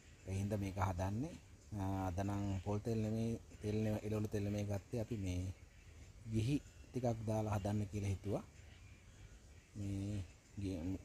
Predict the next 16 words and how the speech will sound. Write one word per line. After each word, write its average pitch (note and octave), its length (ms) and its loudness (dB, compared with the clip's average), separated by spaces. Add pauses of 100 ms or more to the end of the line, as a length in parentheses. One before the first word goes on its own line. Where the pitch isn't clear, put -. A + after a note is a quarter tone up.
(100)
වෙන්දට A2 320 2
නම් A2 160 4
හදන්නේ G#2 400 2
අපි A2 220 2
එළවලු G2+ 280 2
තෙල් G2 240 0
හෝ G2+ 200 2
පොල් G2+ 160 0
තෙල් G2 220 -2
වලින්. G#2 300 4 (720)
අද A2 160 4 (600)
මේ A#2+ 680 6 (960)
ගිහි A#2+ 240 6
ටිකක් A#2 340 6
දාලා F#2+ 340 4
හදනවා. F#2+ 420 2